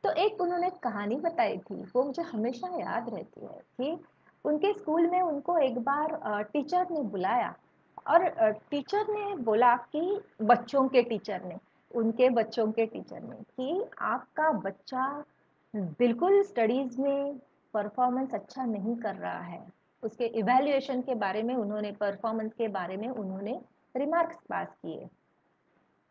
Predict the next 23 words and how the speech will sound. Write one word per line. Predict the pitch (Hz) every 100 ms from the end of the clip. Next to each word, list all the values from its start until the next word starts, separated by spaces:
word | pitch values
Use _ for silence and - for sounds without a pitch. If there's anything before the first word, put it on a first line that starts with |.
| _ _ _ _ _ _ _ _ -
तो | 320 320 311
क्लॉड | 311 262 254 294 302
ने | 330
बताया, | 311 302 330 330 330 320 330 - _ _ _ _ - 226
"ये | 226 254 339
तो | - 392 403 392 370 330 269 - 202
बहुत | 180 208 240 453 - - -
अच्छी | 220 - -
बात | 480 480 453 453
है | 359 370 349
कि | 349 392 - -
उसको, | 277 269 - 392 403
अ, | 330 - 220 208 190
पता | - 269 359
है | 494 440 453 311
कि | 302 339 339 - - - 220
ये | 196 294 403
चीज़ | 403 392 -
पे |
उसको | 403 359 - 392
interest | 359 277 311 392 403
नहीं | 294 269 370 370
है, | 339 311